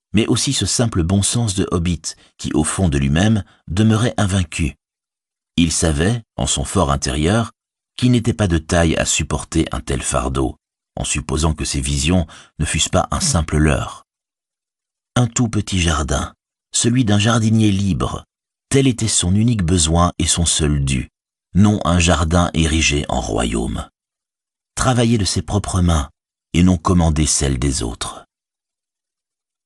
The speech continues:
Et puis, toutes ces lubies sont qu'un piège »,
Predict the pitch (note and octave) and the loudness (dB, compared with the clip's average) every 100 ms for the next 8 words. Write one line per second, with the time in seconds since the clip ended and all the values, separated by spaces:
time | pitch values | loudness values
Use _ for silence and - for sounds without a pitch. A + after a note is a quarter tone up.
0 | _ _ _ _ - C#3 C#3 D3 - _ | _ _ _ _ -2 0 2 2 0 _
1 | _ - D3+ - C#3+ C3+ C3 D3+ - C3 | _ -4 0 2 4 4 2 2 0 0
2 | C#3 B2 - C3+ A#2+ E2 | 0 0 2 2 2 -2